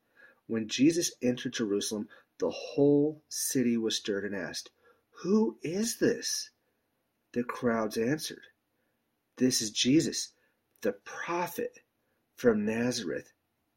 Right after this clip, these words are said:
in Galilee." So it's when Jesus entered Jerusalem. To recap, Jesus riding on a donkey is the fulfillment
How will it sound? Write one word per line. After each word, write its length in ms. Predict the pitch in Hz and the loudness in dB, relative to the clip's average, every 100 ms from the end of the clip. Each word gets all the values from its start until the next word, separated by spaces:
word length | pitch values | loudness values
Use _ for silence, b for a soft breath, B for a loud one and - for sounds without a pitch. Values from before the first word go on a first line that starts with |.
| _ | _
in 180 | 110 104 | -6 -4
Galilee." 680 | 98 101 104 95 98 95 62 - _ _ _ _ _ _ _ _ _ - B B B B | 2 2 2 0 -2 -4 -6 -12 _ _ _ _ _ _ _ _ _ -20 B B B B
So 540 | - - - - - - _ _ _ _ _ _ _ - | 2 8 10 10 6 0 _ _ _ _ _ _ _ 4
it's 240 | 196 - | 4 6
when 200 | 185 269 | 4 6
Jesus 600 | - 269 311 151 143 - - | 6 8 8 8 2 -4 -2
entered 380 | 143 135 135 143 - _ _ _ - | 0 2 2 0 -10 _ _ _ -2
Jerusalem. 1160 | 214 208 370 370 - - - 254 339 - - | 0 4 6 4 0 -4 -2 2 2 0 -8
To 100 | - | 0
recap, 320 | 160 - 254 - | 2 4 2 2
Jesus 540 | 170 240 254 185 - B B - | 4 4 6 4 0 B B -4
riding 440 | 107 147 269 254 | 2 4 6 4
on 100 | 214 | 4
a 60 | 170 | 2
donkey 480 | 135 98 92 - 117 | 2 -2 -2 0 0
is 140 | 131 | 2
the 80 | 143 | -2
fulfillment 720 | 143 131 - - 113 151 123 | -2 -8 -4 0 2 2 0